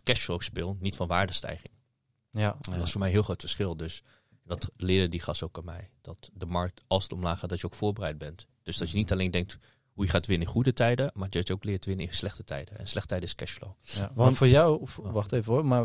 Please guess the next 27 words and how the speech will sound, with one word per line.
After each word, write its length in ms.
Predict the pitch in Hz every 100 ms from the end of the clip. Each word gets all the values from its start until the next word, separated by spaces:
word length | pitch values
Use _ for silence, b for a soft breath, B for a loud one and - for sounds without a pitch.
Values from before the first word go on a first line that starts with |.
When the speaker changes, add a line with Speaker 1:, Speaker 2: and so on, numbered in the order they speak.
| -
Speaker 2:
voor 240 | - 123
jou 300 | 139 151 131 110
maakt 200 | 117 131
het 80 |
toch 200 | - 123
niet 180 | 131 123
uit 320 | 120 117 - -
als 220 | 110 101
het, 320 | 107 - - _ b b b b -
ehm, 500 | 101 98 98 95 95
als 120 | 107
de 60 | 117
marktwaarde 420 | 113 120 104 104
naar 160 | 104 98
beneden 280 | 104 117 104
gaat. 320 | 87 - - _
Want 140 | 101
het 80 | 95
gaat 100 | 95
gewoon 160 | 92 92
puur 140 | 101
om 100 | 98
huren, 240 | 95 113 98
wat 160 | 87
je 60 | -
net 160 | 95 -
zei. 160 | 87